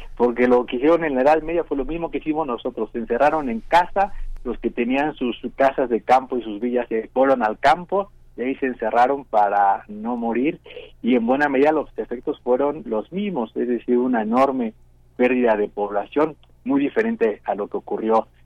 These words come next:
en la pandemia de covid, porque en Europa se calcula que fueron dos tercios de la población europea la que falleció, y por supuesto, pues fue a generar una enorme crisis demográfica. Sin embargo,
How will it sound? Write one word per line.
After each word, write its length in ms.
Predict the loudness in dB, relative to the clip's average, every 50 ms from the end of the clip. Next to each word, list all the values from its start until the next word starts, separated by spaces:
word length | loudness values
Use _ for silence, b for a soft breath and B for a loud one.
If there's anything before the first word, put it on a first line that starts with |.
| _ _ _
en 120 | -8 -4
la 100 | -4 -4
pandemia 500 | -2 -2 -4 -2 -2 -4 -2 -2 0 0
de 120 | 0 0 0
covid, 280 | 0 0 0 0 -2
porque 200 | -2 -6 -8 -6
en 60 | -8
Europa 320 | -4 -4 -2 0 0 -2 -2 -2
se 100 | -6 -4
calcula 460 | -4 -4 -4 -4 -4 -2 0 0 0
que 120 | -2 -6
fueron 320 | -6 -4 -4 -4 -4 0 2
dos 220 | 2 0 0 0
tercios 380 | 0 0 0 0 -2 -6 -6 -6
de 80 | -4 -4
la 100 | -4 -4
población 480 | -2 -2 -2 -2 -2 -4 -6 -6 -4
europea 580 | -2 -2 -2 -2 -4 0 0 4 4 4 2 2 -6 -14 -16 -16 -16 -14 -14 -10
la 280 | -4 0 2 2 2 0
que 400 | -2 -4 -4 -4 -2 -4 -6 -10 -4
falleció, 640 | -2 0 0 0 -2 -6 -4 0 2 2 2 2 0 b b _ _ _ -10 _
y 140 | -6 -4
por 200 | -4 -4 -6 -6
supuesto, 580 | -6 -10 -10 -2 0 0 0 2 2 0 0 0
pues 180 | 0 -6 -6 -2
fue 100 | -2 -2
a 60 | -2
generar 460 | -2 -6 -4 -2 2 4 4 4 2
una 240 | 0 -2 -2 -2 -2
enorme 340 | 0 -2 -2 0 -2 -4 -4
crisis 580 | -4 -4 -4 -4 -4 -6 -6 -4 -4 -4 -4 -8 -10 -6
demográfica. 880 | -4 -4 -2 -2 -2 2 4 4 4 4 0 -6 -8 -2 0 -2 -2 b b b b b b -14 -14 -10 -4
Sin 160 | 0 2 4
embargo, 460 | 4 4 4 2 2 4 2 0 0